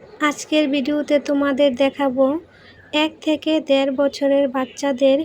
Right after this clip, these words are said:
মেয়ে বাচ্চাদের প্যান্ট কিভাবে কাটিং এবং সেলাই করতে হয়। এটা আমি জাঙ্গিয়া প্যান্ট তৈরি করেছি, সেজন্য আমি এখানে প্রথমে একটা কাপড়কে দুই ভাঁজে নিয়ে তারপর আরেকটা ভাঁজ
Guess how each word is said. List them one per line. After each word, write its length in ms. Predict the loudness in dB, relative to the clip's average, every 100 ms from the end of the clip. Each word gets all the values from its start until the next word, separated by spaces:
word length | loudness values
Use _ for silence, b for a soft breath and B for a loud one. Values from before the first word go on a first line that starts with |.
| 0
মেয়ে 280 | 2 4 4
বাচ্চাদের 600 | 0 -2 -2 0 2 2 -2 B B B -6
প্যান্ট 320 | 0 0 0 -4
কিভাবে 480 | -6 -2 0 2 2 2 -2 -14 -16 -4
কাটিং 360 | -2 -2 -2 -2
এবং 180 | -2 -2
সেলাই 340 | -2 -2 -2 -2
করতে 280 | -4 -4 -6
হয়। 280 | -4 -4 -4 B B B B
এটা 240 | -2 0 0
আমি 180 | 2 0
জাঙ্গিয়া 500 | 0 0 0 0 0 0
প্যান্ট 280 | 0 -2 -2
তৈরি 240 | 0 0 0
করেছি, 480 | 2 2 0 -2 -2 -4 -8 B B B
সেজন্য 460 | -2 0 0 0 0
আমি 180 | 2 2 0
এখানে 260 | 0 -2 -2
প্রথমে 440 | -2 -4 -2 -2 -2
একটা 200 | -4 -6
কাপড়কে 440 | -4 -2 -2 -2 -2
দুই 180 | 0 -2
ভাঁজে 300 | 0 -2 2
নিয়ে 200 | 2 0
তারপর 320 | 0 -4 -2 -4
আরেকটা 420 | -2 -2 -2 -6
ভাঁজ 240 | -4 -4